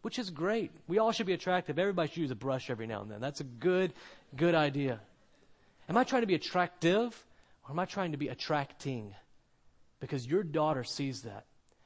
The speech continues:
And your daughter, mom, is looking to you as the example, and she's going, "What does modesty look like? What looks like what mom does?" And so you ask yourself, "Am I being attractive or attracting?" And then dads, you be someone who can speak into that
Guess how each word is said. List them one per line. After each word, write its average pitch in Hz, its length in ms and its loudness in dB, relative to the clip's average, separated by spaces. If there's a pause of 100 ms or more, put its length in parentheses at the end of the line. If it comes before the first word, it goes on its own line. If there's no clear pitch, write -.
And 143 80 -6
your 180 100 2
daughter, 170 320 2
mom, 147 220 0
is 123 120 -8
looking 160 240 -4
to 135 60 -2
you 160 180 -2
as 160 120 -2
the 151 80 0
example, 131 640 -4 (160)
and 139 100 -6
she's 175 220 -4
going, 135 260 -2
"What 160 120 2
does 175 120 -4
modesty 151 460 -2
look 143 240 -4
like? 135 160 -2
What 110 120 -6
looks 131 240 -6
like 135 100 -6
what 120 140 -8
mom 113 260 -8
does?" 98 440 -12 (560)
And 135 80 -12
so 151 100 -2
you 156 200 0
ask 160 260 0
yourself, 127 320 -8
"Am 123 120 -8
I 147 100 -4
being 131 300 -6
attractive 123 580 -6 (140)
or 120 220 -6
attracting?" 117 800 -8 (460)
And 139 120 -4
then 131 140 -4
dads, 131 380 -2
you 196 100 -4
be 175 220 -2
someone 156 320 -2
who 143 80 -2
can 123 140 -8
speak - 540 -6
into 151 220 -4
that 113 300 -8